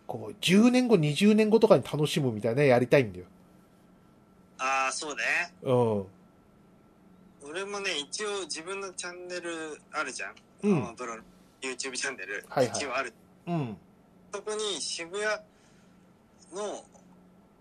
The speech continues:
Speaker 2: コロナ禍の渋谷を歩いた時の映像を一回上げてるね。
Speaker 1: あ、そう。
Speaker 2: ディージェーアイオスモポケッ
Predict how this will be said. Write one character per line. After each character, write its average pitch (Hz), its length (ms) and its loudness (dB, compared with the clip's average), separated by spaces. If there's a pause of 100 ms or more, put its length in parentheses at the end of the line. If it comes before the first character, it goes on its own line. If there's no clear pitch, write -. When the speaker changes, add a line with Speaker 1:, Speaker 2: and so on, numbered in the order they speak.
(320)
Speaker 2:
コ 196 120 -8
ロ 233 120 -6
ナ 294 120 -2
禍 214 120 -8
の 170 100 -12
渋 180 240 -10
谷 185 120 -8
を 190 400 -6
歩 175 200 -6
い 202 40 -12
た 147 100 -14
時 123 200 -16
の 110 80 -14
映 110 180 -10
像 113 160 -12
を 107 100 -12
一 107 120 -14
回 - 200 -8
上 113 60 -14
げ 127 100 -10
て 139 120 -10
る 131 100 -12
ね。 123 200 -14 (380)
Speaker 1:
あ、 123 140 0
そ 135 200 4
う。 95 80 -4 (560)
Speaker 2:
デ 135 60 -8
ィ 127 40 -6
ー 123 40 -6
ジ 127 120 -6
ェ 120 80 -6
ー 113 80 -2
ア 110 60 -2
イ 104 140 -10 (460)
オ - 80 -12
ス - 160 -10 (340)
モ 135 160 -4
ポ 110 60 -8
ケ 90 100 -14
ッ - 40 -20